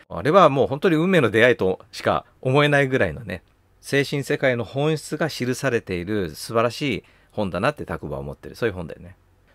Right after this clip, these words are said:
でね、この著者は芦原美穂さんっていうんだけどね、実は、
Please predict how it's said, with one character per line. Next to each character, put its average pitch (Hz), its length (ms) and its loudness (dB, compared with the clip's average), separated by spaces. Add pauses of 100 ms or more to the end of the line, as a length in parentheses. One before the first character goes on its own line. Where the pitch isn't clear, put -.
で 135 100 0
ね、 196 100 0
こ 185 140 0
の 190 60 4
著 247 220 -4
者 185 180 4
は 104 420 2
芦 131 200 -4
原 185 180 2
美 190 100 -4
穂 170 140 0
さ 90 180 -2
ん 71 40 -10
っ - 20 -20
て - 120 -12
い 82 60 -6
う 80 40 -8
ん 76 40 -8
だ - 80 -10
け - 80 -16
ど 82 100 -16
ね、 160 160 -14 (520)
実 165 280 -4
は、 135 360 8